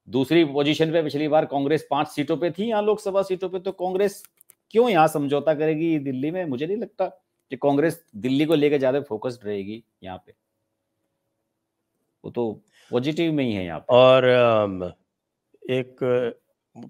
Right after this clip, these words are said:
Speaker 2: पता नहीं सही है या गलत है, लेकिन जो insiders बोल रहे हैं और जो मेरे sources जो हैं कांग्रेस के अंदर के, वो ये कह रहे हैं कि कांग्रेस से बड़े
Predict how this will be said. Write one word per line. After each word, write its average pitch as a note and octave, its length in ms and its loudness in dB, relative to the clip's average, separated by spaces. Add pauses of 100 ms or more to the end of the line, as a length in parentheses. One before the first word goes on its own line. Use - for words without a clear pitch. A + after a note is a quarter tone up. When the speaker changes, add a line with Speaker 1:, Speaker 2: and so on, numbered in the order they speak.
Speaker 2:
पता A2+ 200 -4
नहीं A2+ 140 -2
सही A2+ 300 -2
है A#2+ 180 2
या B2 140 0
गलत A2+ 340 -4
है, A#2 220 -10
लेकिन A2+ 440 -14
जो A2+ 180 -10
insiders A2 720 -8
बोल G2 200 -8
रहे G2 120 -6
हैं C3+ 80 -6
और A#2+ 120 -10
जो A2 140 -10
मेरे G#2 240 -8
sources A2 500 -12
जो G#2+ 120 -10
हैं A2 100 -8
कांग्रेस G#2 400 -12
के - 120 -16
अंदर G#2 220 -16
के, G#2+ 160 -16
वो G#2 160 -6
ये G#2 180 -6
कह F#2 200 -10
रहे F2+ 160 -4
हैं B2 160 0 (920)
कि G#2+ 460 2 (500)
कांग्रेस C3+ 480 6
से B2+ 240 -2
बड़े A2+ 720 2